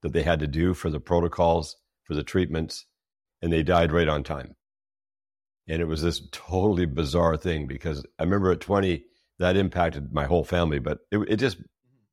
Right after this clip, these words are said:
I just remember that being one night at a party and it just impacted me.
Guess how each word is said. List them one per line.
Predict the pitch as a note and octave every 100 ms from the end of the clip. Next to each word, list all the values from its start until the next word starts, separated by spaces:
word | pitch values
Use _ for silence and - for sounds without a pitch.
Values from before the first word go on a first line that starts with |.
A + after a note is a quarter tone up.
| _ _ -
I |
just | B2 G#2+
remember | A#2 G#2 F#2+
that | F2 E2+ E2+
being | G2 F2+
one | F2+
night | F2+ F2+
at | E2
a |
party | D#2 - F2+ F2 D#2+
and | D#2+ D#2+
it |
just | D#2 F#2+ - _
impacted | F#2 G2+ - G2 G2 A2+
me. | A#2 C3